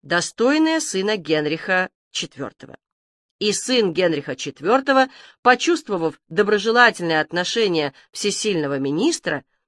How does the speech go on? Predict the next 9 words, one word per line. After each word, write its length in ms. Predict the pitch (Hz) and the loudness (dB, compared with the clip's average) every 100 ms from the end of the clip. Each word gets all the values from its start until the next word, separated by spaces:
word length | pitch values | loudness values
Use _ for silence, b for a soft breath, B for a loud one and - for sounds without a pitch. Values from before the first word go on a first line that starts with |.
| _ | _
решил 420 | 185 214 - 233 | -2 0 2 2
заслужить 580 | 208 233 247 233 254 - | 2 0 -2 -2 -2 -4
его 200 | 175 175 | -2 -2
благосклонность, 1040 | 147 151 123 - 147 147 147 156 220 - b b b b | -2 -4 -4 -8 -6 -4 -2 -2 -4 -10 b b b b
дабы 460 | 160 156 226 226 247 | -2 4 4 4 0
пользоваться 720 | - 262 233 180 175 165 170 | 0 2 2 2 -2 -4 -4
ею 300 | 160 202 202 | -2 0 0
по 180 | 208 190 | 0 -4
праву, 520 | 226 277 311 180 | -2 2 2 2